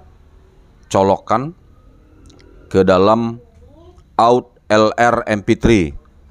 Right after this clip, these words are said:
Nah, seperti ini. Jadi diingat kabel, eh, pin en-, antena tidak kita pakai ya, teman-teman, kita potong saja.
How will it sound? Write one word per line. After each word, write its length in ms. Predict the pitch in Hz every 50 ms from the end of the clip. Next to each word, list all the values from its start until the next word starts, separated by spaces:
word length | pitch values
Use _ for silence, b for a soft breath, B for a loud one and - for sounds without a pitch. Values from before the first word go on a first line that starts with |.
| - - 92
Nah, 160 | 87 82 -
seperti 480 | 101 92 - 87 87 - 101 95 92
ini. 160 | 92 104 131 165 - - - - - - - - - - - - - - - - - - - - - - - - - - 220 - - - - - - - - - - - - - - - - - - - - - -
Jadi 400 | 104 110 135 147 143 143 135 120
diingat 640 | 113 113 113 113 127 143 151 - - - - - -
kabel, 560 | - 110 107 110 113 113 113 113 113 117 -
eh, 100 | 117 113
pin 300 | 110 - - 131 120 117 117 -
en-, 240 | 117 113 113 101 - -
antena 400 | 110 110 104 - 113 120 139 -
tidak 240 | 127 110 107 - -
kita 240 | 113 - - 101 -
pakai 320 | 113 113 - - 123 110
ya, 160 | 95 90 85
teman-teman, 480 | - 90 90 90 82 90 92 101 101 92
kita 160 | 95 - 87
potong 320 | 82 - 87 82 - 87 90
saja. 480 | 87 95 82 78 80 85 92 107 -